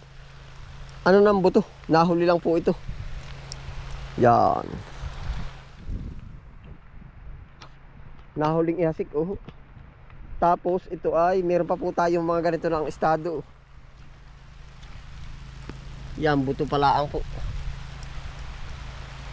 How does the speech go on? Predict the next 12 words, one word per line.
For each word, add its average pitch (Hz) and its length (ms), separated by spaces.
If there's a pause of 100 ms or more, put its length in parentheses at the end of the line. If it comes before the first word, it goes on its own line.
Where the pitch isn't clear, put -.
(320)
Doon 175 160
po 214 80
naman 202 240
sa 208 80
kabilang 185 320
side. 160 400 (320)
Gawa 226 240
ko 247 80
po 240 80
yung 247 160
pinaghihiwa-hiwalay 240 960
ko. 208 160